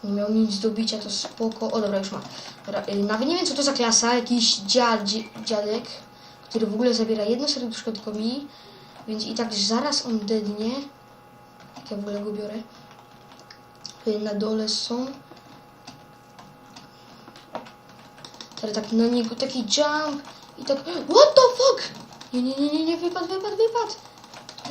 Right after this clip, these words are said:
Jest, ale go też zabiłem najpierw, ale potem jest z łuku tamten wziął. Może zrobimy sobie jumpa. Zostało. Nie, nie, nie, nie. Musimy spróbować tego tutaj typa.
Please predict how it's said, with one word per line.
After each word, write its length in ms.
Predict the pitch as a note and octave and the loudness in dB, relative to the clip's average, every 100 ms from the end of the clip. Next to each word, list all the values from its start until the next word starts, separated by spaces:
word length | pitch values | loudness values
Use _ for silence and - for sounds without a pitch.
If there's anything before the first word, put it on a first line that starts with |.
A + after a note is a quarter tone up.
| C#4 | 0
Jest, 380 | C#4+ C#4+ - - - | 6 6 4 -2 2
ale 260 | A#3+ B3+ | 6 6
go 140 | B3 C4+ | 6 4
też 140 | C4+ | 4
zabiłem 540 | - A3 A3+ B3 C4 B3+ | 2 2 2 0 0 0
najpierw, 560 | A#3 A3+ - C4+ C#4 | 0 -2 2 2 2
ale 160 | B3 A#3+ | -2 -2
potem 340 | A#3 A#3 A#3 | -4 -6 -6
jest 140 | A#3 A3+ | -4 -4
z 60 | |
łuku 280 | A3+ A3+ - | -4 -6 -6
tamten 360 | G#3 G#3+ G3+ G3+ | -10 -8 -8 -8
wziął. 340 | G3+ A3 C4 - - - - - - - - - - - - - | -4 -4 -4 -8 -14 -14 -18 -16 -18 -20 -20 -20 -20 -18 -18 -12
Może 160 | G#3+ G#3 | -10 -10
zrobimy 360 | G#3+ G#3 G#3+ | -12 -12 -8
sobie 260 | G#3+ G3+ A3 | -8 -6 -4
jumpa. 240 | A#3+ A#3+ C#4 A3+ - - - - | -4 -6 -8 -10 -16 -20 -20 -10
Zostało. 680 | A3+ A3+ C#4+ D4+ F4 F#4 - - - - - | -8 0 6 8 8 4 0 -14 -20 -20 -8
Nie, 280 | G3+ F#3+ F#3+ | -6 -6 -6
nie, 100 | G#3 | -6
nie, 240 | A3 A3 | -4 -4
nie. 160 | A3+ A3+ A#3 - - - - - - - - - - - - - - - - - - - - - - - - - - - - - - | -4 -6 -10 -20 -20 -20 -20 -20 -20 -20 -20 -20 -20 -20 -20 -20 -20 -20 -20 -20 -20 -20 -20 -20 -20 -20 -18 -18 -16 -18 -16 -16 -12
Musimy 300 | - - A#3 | -2 0 2
spróbować 760 | A#3 - C4 A#3 C#4+ D4 - - | 0 -2 -2 2 4 4 2 0
tego 320 | - B3+ C4 | -2 -6 -8
tutaj 420 | C4 C#4 C4+ B3 | -8 -6 -4 -4
typa. 440 | B3 A#3+ A3+ A#3 | -4 -8 -6 -4